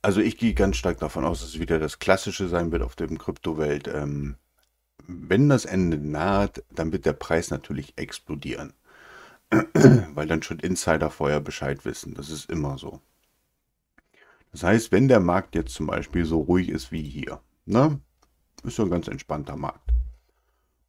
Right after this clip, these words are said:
Und der X R P-Kurs ist dann rein zufällig bei fünf bis zehn Prozent.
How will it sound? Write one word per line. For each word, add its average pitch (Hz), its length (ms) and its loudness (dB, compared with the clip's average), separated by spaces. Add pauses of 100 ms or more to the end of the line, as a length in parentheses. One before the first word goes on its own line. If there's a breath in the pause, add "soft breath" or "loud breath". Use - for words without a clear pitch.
(100)
Und 120 140 6
der 120 160 8
X 117 140 -2
R 107 80 4
P-Kurs 143 520 0
ist 107 200 -4
dann 104 160 0
rein 131 240 2
zufällig 98 580 -2
bei 87 380 0
fünf 165 340 4
bis - 240 -4
zehn 107 220 4
Prozent. 76 500 0